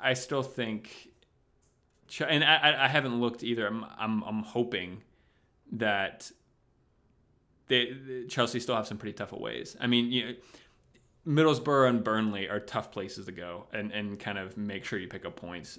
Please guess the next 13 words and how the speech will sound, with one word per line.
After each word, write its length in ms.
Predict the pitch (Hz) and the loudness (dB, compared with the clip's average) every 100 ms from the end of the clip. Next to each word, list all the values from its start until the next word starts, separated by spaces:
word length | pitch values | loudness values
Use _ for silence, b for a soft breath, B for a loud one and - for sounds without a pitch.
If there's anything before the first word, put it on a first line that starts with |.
| - | -6
Uh, 140 | 107 107 | -4 -4
you 120 | 101 | -4
know, 120 | 98 | -6
they've, 320 | 107 107 104 | -2 -4 -4
they've, 360 | 107 104 104 - - _ _ _ _ - | -4 -4 -6 -14 -20 _ _ _ _ 0
those 200 | 131 123 | 0 2
two 140 | 123 | -2
teams, 500 | 113 117 110 107 104 | -2 -2 -2 -2 -2
as 180 | 107 107 | -6 -4
well 260 | 104 104 | -2 -2
as 120 | 101 - | -2 -4
other 240 | 104 101 | -6 -6
teams 540 | 95 - 98 98 101 | -10 -12 -10 -10 -12